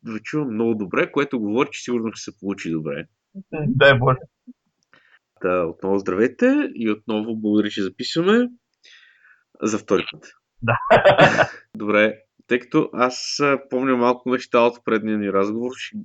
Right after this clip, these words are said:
Speaker 1: така че започваме директно от начало. Кои са първите ви с-, занимания с Б Д С М?
Speaker 2: Е, откъде ме покара?
Speaker 1: Е, от-, отдалече?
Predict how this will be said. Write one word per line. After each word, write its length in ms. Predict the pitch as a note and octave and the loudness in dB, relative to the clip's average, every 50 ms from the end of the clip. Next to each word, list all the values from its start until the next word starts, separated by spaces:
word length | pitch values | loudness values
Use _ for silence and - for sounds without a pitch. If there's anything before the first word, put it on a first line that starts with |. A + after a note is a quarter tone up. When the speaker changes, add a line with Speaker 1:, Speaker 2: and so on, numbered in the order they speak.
| _ _ _ | _ _ _
Speaker 1:
така 240 | - A2 - G#2 G#2+ | -8 -2 0 0 0
че 100 | G#2+ A#2 | 0 -2
започваме 520 | A2+ A2+ G2+ - A2+ A2+ - - A#2 G#2+ | -10 -10 -4 -2 -2 -2 -2 -2 -4 -4
директно 380 | G2+ G2+ G2+ G#2 G#2 G#2 - G2 | 0 2 2 2 2 0 -6 -10
от 100 | - - | -10 -10
начало. 540 | F#2+ E2+ - - F#2+ F2 E2 E2 A2 - _ _ _ _ _ - - - - - _ _ _ _ _ _ _ _ | -14 -12 -4 0 0 0 2 0 -2 -6 _ _ _ _ _ -20 -20 -20 -20 -20 _ _ _ _ _ _ _ _
Кои 200 | - A#2+ A#2+ A#2 | 2 2 2 2
са 580 | A#2 - - - E3 F3 F#3+ G3+ G#3 G#3 - - _ _ _ _ _ _ - | 2 -4 0 2 4 4 4 2 0 0 -4 -6 _ _ _ _ _ _ -2
първите 420 | - C#3 C3+ C3 C3 - - C3 | 2 2 2 2 0 -2 -4 -4
ви 140 | A#2+ A#2 A#2+ | -2 -4 -6
с-, 140 | A#2 - - _ _ _ _ - | -10 -14 -20 _ _ _ _ -8
занимания 800 | G#2+ A2+ A2 A2 A2+ A2 A2 G#2+ G#2 G2+ G2 G2 F#2 F2+ F2+ F2+ | -8 -8 -4 -2 -2 0 2 0 0 0 0 0 0 0 -4 -6
с 260 | - - - F#2 E2+ | -8 -10 -10 -10 -4
Б 140 | E2 F2 E2 | 0 0 0
Д 160 | D2+ D2 D#2+ | 2 0 -2
С 120 | - - - | -4 -6 -10
М? 80 | D#2+ D2+ - _ _ _ _ _ _ _ _ _ _ _ _ _ - - - - _ _ _ C#3+ D3+ | -12 -12 -12 _ _ _ _ _ _ _ _ _ _ _ _ _ -12 -12 -12 -12 _ _ _ -6 -2
Speaker 2:
Е, 500 | D3+ D3+ D3 D3 D3 D3 D3 C#3+ C#3+ D3 | -2 0 0 0 0 0 0 2 2 2
откъде 360 | C#3+ C#3 - - C3 B2 C3 | 0 -2 -2 -2 0 2 4
ме 100 | B2 A#2 A2 A#2 | 4 4 4 2
покара? 460 | _ _ _ _ - A2+ G2+ F2+ G#2 - _ _ _ _ _ _ - - | _ _ _ _ -4 -4 -4 -4 -4 -10 _ _ _ _ _ _ -2 2
Speaker 1:
Е, 60 | G2 G2 | 4 6
от-, 320 | G2+ G2 F#2+ D#2 D2+ - - | 6 6 6 4 0 -4 -2
отдалече? 720 | G2+ G#2+ G#2 G2+ F#2+ F2+ E2+ E2 E2+ - - - F#3 F3+ | 0 0 0 2 2 2 4 2 0 -2 -4 -6 -6 -6